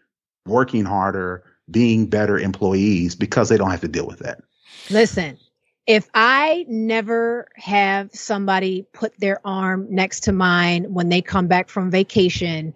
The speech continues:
Speaker 2: and say, "I'm darker
Speaker 1: I'm
Speaker 2: than
Speaker 1: Mrs. Dark.
Speaker 2: you."
Speaker 1: Oh,
Speaker 2: If,
Speaker 1: God.
Speaker 2: if that never happens to me
Speaker 1: <laughs>
Speaker 2: again in life,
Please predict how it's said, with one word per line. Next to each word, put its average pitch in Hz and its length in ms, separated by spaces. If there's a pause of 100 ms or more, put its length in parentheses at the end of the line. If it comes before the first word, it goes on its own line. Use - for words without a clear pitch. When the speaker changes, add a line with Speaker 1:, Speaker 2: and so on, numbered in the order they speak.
(260)
Speaker 2:
and 185 260 (120)
say, 196 300 (120)
"I'm 330 260 (180)
darker 349 440
Speaker 1:
I'm 392 60
Speaker 2:
than 381 160
Speaker 1:
Mrs. 262 160 (100)
Dark. 554 220
Speaker 2:
you." 554 240
Speaker 1:
Oh, 247 300 (320)
Speaker 2:
If, 233 60 (120)
Speaker 1:
God. 214 160
Speaker 2:
if 247 200
that 320 220
never 294 420
happens 302 380
to 247 120
me 277 220
Speaker 1:
<laughs> 269 60
Speaker 2:
again 254 380
in 240 200
life, 226 640